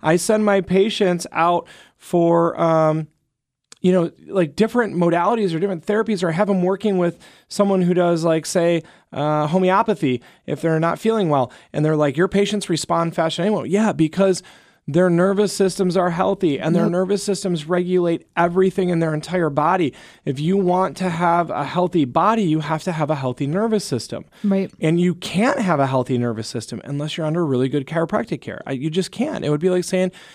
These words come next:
Speaker 1: you can't have healthy teeth without brushing them properly. So
Speaker 2: Right.
Speaker 1: give us a call. We'd love to take care of you, and we just look forward to serving you guys throughout, um, the holidays and thereafter. We wanna see everyone healthier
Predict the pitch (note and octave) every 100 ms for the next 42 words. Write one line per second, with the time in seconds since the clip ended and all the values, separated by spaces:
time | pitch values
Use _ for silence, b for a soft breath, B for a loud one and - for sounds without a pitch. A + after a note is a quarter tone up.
0 | B _ F3 F#3+ A3 A3 D3+ D#3+ D#3+ D3+
1 | F3 F3 E3+ - A3 - C#3+ E3 E3 -
2 | - _ F#3+ A3 - B2+ A2+ B2 G#2+ G3+
3 | F#3+ F#3+ F#3 B B _ F#3+ A#3+ B3+ -
4 | E3 A#2 A#2 B B B - C#3 D#3 F3
5 | G#3+ - E3+ C3+ C#3 C3+ B2+ C3 C3 -
6 | B2+ C3 E3 D3+ D3 - D#3+ D3 C3 -
7 | C3 C3+ C3 A#2+ A2+ A2+ - C3+ A#2+ A#2+
8 | A#2 - B2+ A#2 G#2 - D3+ D#3 D3 D3
9 | C#3 - C#3 C3+ D3 F#3 C3+ C3+ - E3
10 | D#3 D3+ F3 F3 D#3 D3 A#2+ - - F3
11 | F3 D#3+